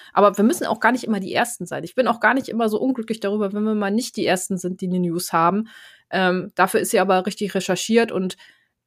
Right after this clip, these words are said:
wirklich auch mit Fakten hinterlegt und nicht von irgendeiner Seite irgendwie abgeschrieben, wo du dich schon dreimal n-, nach drei Sätzen fragst, irgendwie so, „Äh, kann das überhaupt so stimmen?“ Also nicht einfach blind abschreiben von irgendwas, sondern selbst das Ganze auch nochmal hinterfragen und recherchieren, so.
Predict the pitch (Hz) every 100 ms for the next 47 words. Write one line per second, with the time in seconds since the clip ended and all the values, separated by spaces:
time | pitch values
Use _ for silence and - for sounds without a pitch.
0 | _ 208 208 - 185 190 - 226 - 196
1 | 190 180 226 190 185 214 - 170 196 196
2 | 185 170 196 202 190 185 208 - 208 -
3 | 196 185 185 180 - - - 180 - 196
4 | 196 180 185 - 123 - 165 180 185 190
5 | 208 - 240 170 190 - - 180 175 185
6 | 180 175 - 131 131 135 139 143 - -
7 | - 151 170 180 160 165 180 - 156 -
8 | - 185 240 262 _ _ 170 180 214 190
9 | 190 202 190 - - - 151 165 - 143
10 | 156 175 - 175 165 165 - - 196 214
11 | 220 220 - 190 - 175 180 - 139 180
12 | 175 170 170 170 - 175 170 156 151 -
13 | 147 - 160 160 147 143